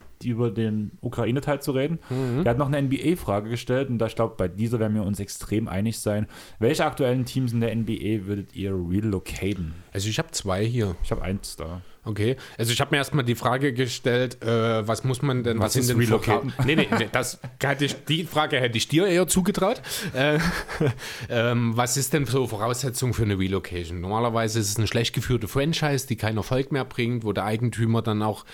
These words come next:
Speaker 2: einfach keinen Bock mehr drauf hat, weil das, die Rendite nicht stimmt. Bin da am Ende auf zwei Teams gestoßen.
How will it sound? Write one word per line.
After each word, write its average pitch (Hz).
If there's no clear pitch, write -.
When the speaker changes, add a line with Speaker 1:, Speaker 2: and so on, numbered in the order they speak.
Speaker 2:
einfach 107
keinen 104
Bock -
mehr 135
drauf 127
hat, 127
weil 107
das, 92
die 110
Rendite 143
nicht 180
stimmt. 175
Bin 127
da 127
am 120
Ende 127
auf 110
zwei 110
Teams 165
gestoßen. 143